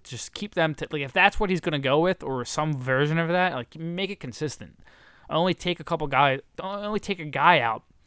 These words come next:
if he's playing extremely bad. Because I, in my lineup, N A K is the extra forward. So the only way I would throw N A K in if is somebody's m-, struggling mightily. You know what I mean? Like, don't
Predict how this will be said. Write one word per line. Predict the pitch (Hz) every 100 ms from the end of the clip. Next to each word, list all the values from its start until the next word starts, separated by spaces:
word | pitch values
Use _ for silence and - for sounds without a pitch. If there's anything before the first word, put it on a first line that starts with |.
| - - -
if | 151 156
he's | 139 135 _ _ _ -
playing | - 165 143 135
extremely | 139 - 170 156 135 120
bad. | 120 113
Because | - 135
I, | 151 - - _ -
in | 170
my | 165 190 190 180 - - - 143
lineup, | 135 151 139 117 -
N | 156 160
A | 147
K | - 143
is | 127
the | 127 123
extra | 127 - 123
forward. | - 127 156 170 - _ _ _ _ _ -
So | 160
the | 135
only | 175 180
way | 151 156
I | 143
would | 127
throw | - 147
N | 135 139
A | 117
K | - 160 135
in | 117 110
if | 110
is | 117 110
somebody's | - - 143 143 127 113
m-, | 127 131 -
struggling | - - 156 127 123 120 127 131
mightily. | 127 120 101 95 -
You | 135
know | 143
what | 139
I |
mean? | 139 131
Like, | 123
don't | 165 190